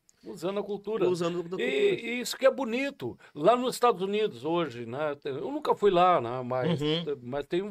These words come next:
Speaker 1: vários artistas, colegas que já foram lá, tiveram no C T Gs em Miami, em Nova York, Chicago,
Speaker 3: Tem.
Speaker 1: e
Speaker 3: Uhum.
Speaker 1: tem na Califórnia
Speaker 3: Tem.
Speaker 1: também, né? E até no Japão tem C T G.
Speaker 3: Tem, tem, tem.
Speaker 1: Então.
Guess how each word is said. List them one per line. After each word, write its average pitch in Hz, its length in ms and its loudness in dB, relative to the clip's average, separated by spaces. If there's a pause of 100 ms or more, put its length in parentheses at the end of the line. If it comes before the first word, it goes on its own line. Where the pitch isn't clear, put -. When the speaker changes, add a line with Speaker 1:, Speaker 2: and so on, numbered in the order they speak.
Speaker 1:
vários 190 320 2
artistas, 170 540 -4
colegas 147 520 0
que 202 120 -10
já 208 160 -4
foram 185 340 -4
lá, 165 180 0
tiveram 160 540 -4 (340)
no 120 120 -8
C 160 160 -4
T 156 160 -2
Gs 147 280 0
em 131 60 -4
Miami, 156 960 2 (220)
em 110 100 -6
Nova 127 300 2
York, 165 760 2 (240)
Chicago, 131 800 0
Speaker 3:
Tem. 123 200 -4 (120)
Speaker 1:
e 135 160 -4
Speaker 3:
Uhum. 131 80 -6
Speaker 1:
tem 156 160 2
na 151 140 0
Califórnia 147 640 0
Speaker 3:
Tem. 113 140 -4
Speaker 1:
também, 170 360 -2
né? 135 320 -6 (400)
E 117 600 -2
até 151 240 4
no 285 100 0
Japão 220 400 4
tem 143 160 0
C 123 160 -4
T 135 160 -2
G. 160 140 4
Speaker 3:
Tem, 196 480 4
tem, 208 300 -2
tem. 185 240 -8 (380)
Speaker 1:
Então. 117 360 -6